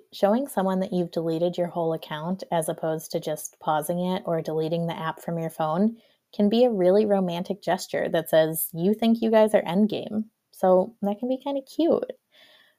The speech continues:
But sometimes things don't work out and you find yourself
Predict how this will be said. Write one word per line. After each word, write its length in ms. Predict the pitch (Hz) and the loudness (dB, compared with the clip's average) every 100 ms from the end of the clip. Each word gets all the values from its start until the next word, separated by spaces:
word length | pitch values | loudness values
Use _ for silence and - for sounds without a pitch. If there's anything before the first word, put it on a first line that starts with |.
| _ - | _ 4
But 520 | 220 208 208 208 - _ _ _ _ _ _ - | 6 10 10 8 2 _ _ _ _ _ _ -4
sometimes 460 | 233 233 285 294 | 0 0 0 -4
things 320 | - 208 214 | 2 2 2
don't 240 | - 165 196 | 0 -2 0
work 200 | 226 233 | -2 0
out 360 | 156 156 - _ - | 0 0 -2 _ -4
and 420 | 180 170 175 175 | -4 -2 -4 -2
you 100 | 180 | -2
find 240 | 160 160 | -2 -2
yourself 360 | 175 - 185 | -4 0 -2